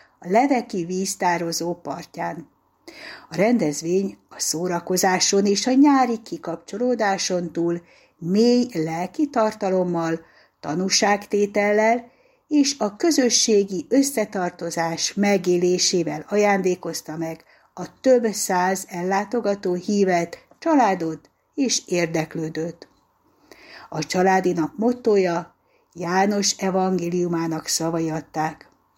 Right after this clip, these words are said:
"Gyere és lásd!" A szervezők a szentírási Nátánáel nyitottságával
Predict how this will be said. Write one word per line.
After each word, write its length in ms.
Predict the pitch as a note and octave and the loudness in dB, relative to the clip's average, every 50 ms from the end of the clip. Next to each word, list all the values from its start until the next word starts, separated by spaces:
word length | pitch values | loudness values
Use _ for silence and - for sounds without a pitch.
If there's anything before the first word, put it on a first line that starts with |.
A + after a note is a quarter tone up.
| _ _ _ | _ _ _
"Gyere 560 | - D#3 F#3+ G#3 A3 A#3+ A#3+ B3 B3+ B3 - - _ _ _ _ _ _ _ _ _ | -2 2 4 4 4 4 2 2 0 -4 -8 -16 _ _ _ _ _ _ _ _ _
és 320 | - A3+ A3+ G#3 - - - | -2 0 0 0 0 -4 -4
lásd!" 520 | F3+ E3 D#3+ D#3+ E3+ E3+ - - - - _ _ _ _ _ _ _ | -4 -6 -6 -6 -8 -10 -12 -14 -14 -20 _ _ _ _ _ _ _
A 120 | - F3+ | -10 -6
szervezők 840 | - - - F#3 F#3 F#3 F#3 F#3 F#3+ F3+ G3 F#3+ F#3+ F#3+ G3 G3 - - | -4 -2 0 2 2 2 4 2 2 2 2 2 2 2 0 -2 -8 -12
a 60 | - | -6
szentírási 1000 | F3 - - A3+ A#3 A#3+ A#3+ - G#3 G3 G3 F#3+ F#3+ F#3+ F#3 - - G3+ G3+ G3+ - | -6 0 2 4 2 2 2 0 0 0 2 2 0 0 0 0 0 0 0 0 -2
Nátánáel 840 | G#3+ G3+ F3 E3+ E3 - F#3+ F#3+ F#3+ F3 F3 E3+ E3+ E3+ F3 E3+ | -4 -4 -2 -4 -4 -4 -4 -4 -2 -2 0 0 0 -2 -2 -4
nyitottságával 1120 | E3 F3 F3 F3 - F3+ F3 F3 - - F3+ F3 F3+ F3 F3+ F#3 F#3 F3+ F#3 F#3+ G3 G3 G3 | -4 -4 -6 -6 -4 -4 -6 -4 -4 -4 -4 -4 -2 -2 -2 -2 -2 0 0 0 -2 -2 -4